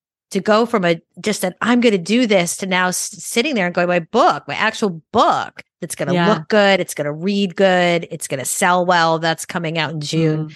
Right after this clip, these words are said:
Speaker 1: That's really, really exciting. Well, it's been an absolute joy working with you. It's hard to believe we,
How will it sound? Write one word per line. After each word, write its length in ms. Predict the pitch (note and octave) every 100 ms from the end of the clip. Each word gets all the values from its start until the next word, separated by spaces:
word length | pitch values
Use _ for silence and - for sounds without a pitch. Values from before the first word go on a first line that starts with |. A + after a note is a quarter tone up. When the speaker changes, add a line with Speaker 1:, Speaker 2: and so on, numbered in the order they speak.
| - _
Speaker 1:
That's 260 | - F3+ -
really, 360 | F3 F#3 F3+ E3
really 380 | E3+ D#3+ E3
exciting. 680 | D3+ - - D#3+ D#3 D3 C3+ C#3+ - _
Well, 100 | A3
it's 100 | G#3+
been 140 | - B3+
an 160 | A#3+ -
absolute 680 | G#3+ A3 A3+ - A#3+ A3+ A3
joy 300 | F3+ G3 G3
working 360 | F3+ F#3 - G3+
with 180 | F#3+ -
you. 520 | G#3 G3 G3 G3 G3 - _ _ _ _ _ _
It's 140 | G#3+ -
hard 240 | G#3+ G#3+
to 80 | A3
believe 340 | G#3 G#3 G#3
we, 120 | G3